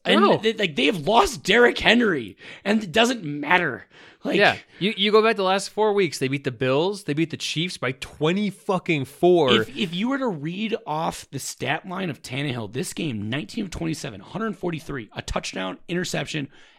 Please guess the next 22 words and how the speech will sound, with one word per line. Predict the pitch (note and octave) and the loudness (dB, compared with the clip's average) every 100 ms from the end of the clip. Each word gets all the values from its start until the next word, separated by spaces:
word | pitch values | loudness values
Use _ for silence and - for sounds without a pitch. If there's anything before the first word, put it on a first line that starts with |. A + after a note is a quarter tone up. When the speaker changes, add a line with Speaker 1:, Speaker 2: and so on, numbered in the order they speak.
| _ - | _ -4
Speaker 1:
average | G#3+ A3 A3 - | -2 0 -2 -4
completion | - D3+ E3+ F#3+ A3 G#3 G3 _ _ - | -10 -8 -6 -6 -6 -8 -10 _ _ -8
or | C#3 | -2
average | F3+ D#3 | -2 -2
attempt | C3+ E3+ F#3+ | -6 -8 -6
was | |
only | E3 C#3+ | -6 -6
five | - D#3 | -6 -6
point | D#3+ F3 - | -4 -6 -6
three, | C#3+ D3+ F#3 | -6 -4 -4
and | C#3+ | -4
he | B2 | -4
was | B2+ | -6
sacked | D#3 E3+ - | -6 -8 -8
three | E3+ | -10
times, | C3+ C#3+ D3+ E3+ - - _ _ - | -6 -4 -4 -6 -12 -20 _ _ -6
I'd | E3 F3+ | -4 -2
say | A#3 | -4
they | G#3 | -6
got | F#3 D3+ G#2 F#2+ - | -6 -8 -12 -20 -4
boat | D#3+ E3 B2+ | -2 -2 -4
raced. | G2+ - - - | -10 -10 -16 -18